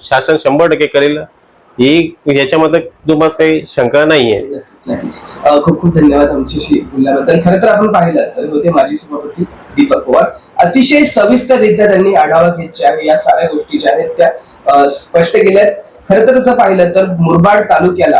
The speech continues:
Speaker 2: किसन कथोरे यांच्याशिवाय पर्यायच नाही असं देखील त्यांनी विधान केलंय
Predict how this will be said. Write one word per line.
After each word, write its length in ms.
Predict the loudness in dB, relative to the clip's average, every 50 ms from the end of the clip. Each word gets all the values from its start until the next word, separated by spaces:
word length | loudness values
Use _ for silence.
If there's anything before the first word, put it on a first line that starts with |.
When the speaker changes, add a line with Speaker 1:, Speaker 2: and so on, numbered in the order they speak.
| -2 -4 -8 -20 -20 _ _ _ -6
Speaker 2:
किसन 260 | -4 0 2 2 2
कथोरे 300 | 2 2 2 2 0 0
यांच्याशिवाय 460 | 0 0 -2 -4 -4 -4 -2 -2 -2
पर्यायच 460 | 0 0 2 2 2 2 2 0 -4 -6
नाही 180 | -8 -8 -8 -8 -8 -12 -20 -8 -2 -2
असं 200 | 0 2 2 2
देखील 260 | 2 2 2 2 2
त्यांनी 200 | 4 4 4 4
विधान 280 | 2 2 0 0 0 0
केलंय 320 | 0 0 0 0 0